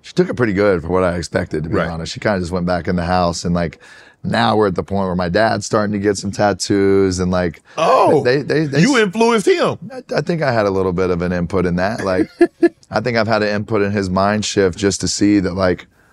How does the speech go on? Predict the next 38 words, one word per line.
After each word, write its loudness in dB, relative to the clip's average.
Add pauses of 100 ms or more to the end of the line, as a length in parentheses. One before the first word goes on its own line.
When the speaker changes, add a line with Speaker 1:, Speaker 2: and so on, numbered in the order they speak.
(460)
Speaker 1:
you 0
know, 0
for, -2
if, -6
if 0
I 2
can -2
go 0
through 0
what 2
I've 0
been -2
through 0
and -4
still 2
be 0
sitting 0
here 0
today 2
with 0
the -6
attitude 0
and 0
the 0
outlook 0
on 0
life 2
that -4
I 0
have, 0
you -16
know, 0
I 0
truly -2
feel 2
that -6
anybody 2
can. -8